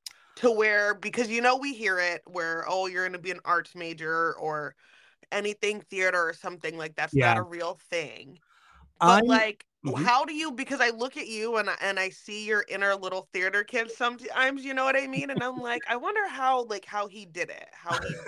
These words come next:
Speaker 1: was able to
Speaker 2: <laughs>
Speaker 1: kind of, like, make this a thing."
Speaker 2: Make this a thing. Thank you.
Speaker 1: Yeah.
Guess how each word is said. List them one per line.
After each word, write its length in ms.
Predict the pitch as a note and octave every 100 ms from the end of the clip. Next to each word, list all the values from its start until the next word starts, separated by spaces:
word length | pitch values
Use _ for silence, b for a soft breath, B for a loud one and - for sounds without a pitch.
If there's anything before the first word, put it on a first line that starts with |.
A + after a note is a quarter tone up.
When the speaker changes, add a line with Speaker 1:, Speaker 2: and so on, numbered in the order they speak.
| D#3+
Speaker 1:
was 160 | F#3 E3
able 200 | E3+ E3+
to 100 | D#3+
Speaker 2:
<laughs> 0 |
Speaker 1:
kind 300 | D#3 F3 E3+
of, 120 | D#3
like, 300 | D#3 C#3+ D3 b b b b
make 360 | D#3+ F3+ F3 -
this 360 | F#3 F3+ - F3 E3+
a 140 | D#3+
thing." 400 | - D3+ - - -
Speaker 2:
Make 220 | D#3 B2+
this 100 | -
a 60 | C3
thing. 400 | - B2 A#2 -
Thank 200 | E3 F3+
you. 80 | G3+
Speaker 1:
Yeah. 220 | E3 A#2+